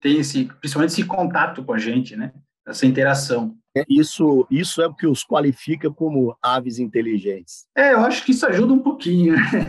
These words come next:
Speaker 1: <laughs>
Speaker 2: Deixa eu te perguntar sobre essa questão do juiz O B J O.
Speaker 1: Bem, o juiz O B J O é o juiz da, da Ordem Brasileira, né? A Ordem Brasileira de Juízes Ornitológicos, né? Então, a gente é,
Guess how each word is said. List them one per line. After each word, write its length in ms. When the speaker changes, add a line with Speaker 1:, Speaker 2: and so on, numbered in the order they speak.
Speaker 1:
<laughs> 420
Speaker 2:
Deixa 300
eu 260
te 140
perguntar 520
sobre 420
essa 400
questão 600
do 380
juiz 640
O 160
B 260
J 380
O. 220
Speaker 1:
Bem, 220
o 40
juiz 220
O 100
B 120
J 260
O 80
é 140
o 40
juiz 320
da, 280
da 160
Ordem 280
Brasileira, 640
né? 220
A 60
Ordem 180
Brasileira 400
de 80
Juízes 420
Ornitológicos, 1160
né? 160
Então, 540
a 40
gente 320
é, 280